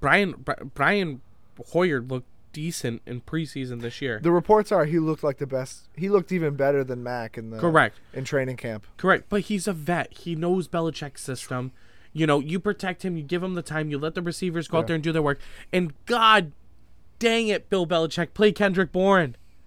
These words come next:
Speaker 1: Play Kendrick Bourne.
Speaker 2: Well, that was Mac's guy, is that, is that, um,
Speaker 1: Like,
Speaker 2: Hoyer's
Speaker 1: why
Speaker 2: guy?
Speaker 1: aren't they playing him? You gotta play him. You wanna win, you
Speaker 2: He is
Speaker 1: gotta
Speaker 2: a
Speaker 1: play him.
Speaker 2: playmaker. He is a playmaker.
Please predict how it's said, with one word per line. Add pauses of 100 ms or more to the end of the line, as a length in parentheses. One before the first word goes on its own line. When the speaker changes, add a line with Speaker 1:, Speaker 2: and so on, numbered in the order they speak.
(360)
Speaker 1:
Play
Kendrick
Bourne.
Speaker 2:
Well,
that
was
Mac's
guy,
is
that, (160)
is
that, (480)
um, (160)
Speaker 1:
Like,
Speaker 2:
Hoyer's
Speaker 1:
why
Speaker 2:
guy?
Speaker 1:
aren't
they
playing
him?
You
gotta
play
him.
You
wanna
win,
you
Speaker 2:
He
is
Speaker 1:
gotta
Speaker 2:
a
Speaker 1:
play
him.
Speaker 2:
playmaker.
He
is
a
playmaker.